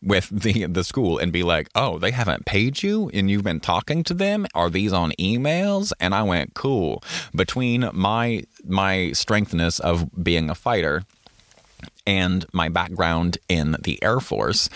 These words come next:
and the, my, my love of keeping a paper trail, thanks to my time in the Air Force, I was like, "Okay, baby, let's go." And we put together a huge folder of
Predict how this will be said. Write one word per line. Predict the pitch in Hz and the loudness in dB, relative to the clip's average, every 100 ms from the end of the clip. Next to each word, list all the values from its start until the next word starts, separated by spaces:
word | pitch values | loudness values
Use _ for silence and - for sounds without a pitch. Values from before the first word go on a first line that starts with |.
| - - - | -8 -8 -2
and | 92 90 85 78 | 0 2 0 0
the, | 82 82 78 | -2 -4 -2
my, | 87 85 82 80 85 | 0 2 2 0 -2
my | 87 90 | -2 0
love | 87 90 | 2 2
of | 80 - | 0 0
keeping | 92 85 76 | -2 0 0
a | |
paper | - 123 76 | 0 0 -2
trail, | 69 71 65 78 110 | -2 0 2 0 -2
thanks | - 95 - | -2 0 0
to | - 73 | 0 0
my | 71 | 0
time | - 69 76 | 0 0 2
in | 73 | 0
the | 65 | 0
Air | 58 60 | -2 -2
Force, | - 80 - - - - - | 0 0 0 -2 -6 -10 -4
I | 98 107 | -2 -2
was | 98 82 | -2 -2
like, | 76 - - | -2 -4 -6
"Okay, | - - 71 71 | -4 0 -2 0
baby, | 71 60 73 | -2 -2 -2
let's | 62 76 - | 0 0 -2
go." | 76 69 - - - - - - - | -2 0 -2 -8 -14 -12 -12 -12 -6
And | 90 90 85 87 98 | 0 2 2 0 0
we | 104 117 | -2 -4
put | - 98 - | -2 -2 -2
together | 92 85 80 78 | -2 0 2 2
a | 82 | 0
huge | - - 156 143 | -2 -2 0 0
folder | - 65 57 82 | 0 -2 0 0
of | 67 | 0